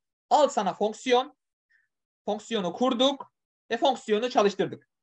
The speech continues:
Şimdi arkadaşlar, bu fonksiyon ne işimize yaradı hocam? Bu print'i biz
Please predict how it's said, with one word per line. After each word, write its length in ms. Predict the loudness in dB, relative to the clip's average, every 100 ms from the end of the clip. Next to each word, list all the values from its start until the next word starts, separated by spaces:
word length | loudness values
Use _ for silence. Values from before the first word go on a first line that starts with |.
| _ _ _
Şimdi 380 | -12 -8 2 4
arkadaşlar, 580 | 6 6 6 4 -2 -2 _ _ -8
bu 60 |
fonksiyon 360 | -4 -2 -2 0
ne 80 | 2
işimize 260 | 2 4
yaradı 220 | 4 6 2
hocam? 200 | 0 -4
Bu 60 |
print'i 320 | -6 -6 -4
biz 140 | -8